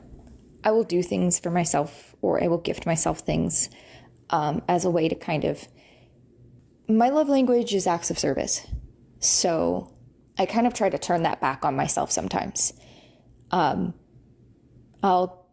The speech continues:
do things for myself, like, uh, give myself a treat whenever I'm running errands,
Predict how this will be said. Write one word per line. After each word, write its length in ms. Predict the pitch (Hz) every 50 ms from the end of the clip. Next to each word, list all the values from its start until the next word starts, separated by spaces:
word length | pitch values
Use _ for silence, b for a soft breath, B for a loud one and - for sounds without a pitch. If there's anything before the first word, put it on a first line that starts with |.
| _ _ _ _
do 180 | - 269 269 254
things 340 | 254 - 214 190 180 180 -
for 120 | - 180
myself, 680 | 170 170 170 165 - - 165 156 143 151 - - - - -
like, 440 | - 160 151 151 156 151 - -
uh, 340 | 165 156 143 - - - - - - - - _ _ _ _ _ - - _ _ _ b b b b b b b b b b b b -
give 180 | - 190 175 180
myself 420 | 170 165 165 - 170 156 143 -
a 40 | 175
treat 420 | - - - 180 170 151 - -
whenever 340 | 170 170 180 - - 143 143
I'm 120 | 143 151
running 280 | 151 147 143 143 - -
errands, 640 | 143 151 156 - - - - - 208 214 - -